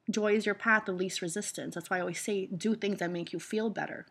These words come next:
It eliminates all resistance, no matter what you're manifesting. I don't care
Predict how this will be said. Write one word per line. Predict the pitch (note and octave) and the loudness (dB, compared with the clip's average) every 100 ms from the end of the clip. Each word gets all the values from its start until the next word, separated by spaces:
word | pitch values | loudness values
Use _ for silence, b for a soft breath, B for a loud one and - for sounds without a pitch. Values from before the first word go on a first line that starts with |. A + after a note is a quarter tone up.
| - | -6
It | G3+ - | 0 2
eliminates | G3 F#3 F3+ F#3 - - | 4 4 2 -2 -2 2
all | F3 | 2
resistance, | F#3+ F#3 G3+ - G3 - | 2 2 0 0 -4 -2
no | F#3 | 0
matter | F3 G3 | 2 2
what | F#3+ F#3 G#3 A#3+ C#4+ - | 2 -2 2 4 4 4
you're | A3+ | 2
manifesting. | A3+ A#3 B3+ G3+ F#3+ G3+ | 4 4 4 2 0 0
I | |
don't | A3+ | 0
care | A3+ A#3 | 4 2